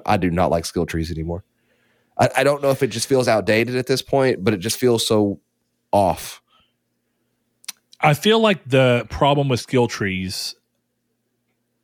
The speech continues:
Speaker 2: or the potential problem with skill trees, is all about the fact that game design,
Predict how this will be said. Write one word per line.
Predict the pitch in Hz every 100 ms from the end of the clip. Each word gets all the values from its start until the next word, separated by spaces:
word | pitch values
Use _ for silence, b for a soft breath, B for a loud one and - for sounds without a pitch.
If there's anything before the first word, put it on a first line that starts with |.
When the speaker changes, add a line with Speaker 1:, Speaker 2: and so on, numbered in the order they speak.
| _ -
Speaker 2:
or | 131
the | 117 113
potential | 113 - 143 131 107
problem | 120 104 98
with | 98
skill | - 101
trees, | - 101
is | 104
all | 131 135 156
about | 208 226 208
the | 156
fact | - 131 123
that | 117 101 - b b b b b b _ _ _ _ _ _ _ _ 123
game | 143 170 208
design, | 190 143 143 139 127 123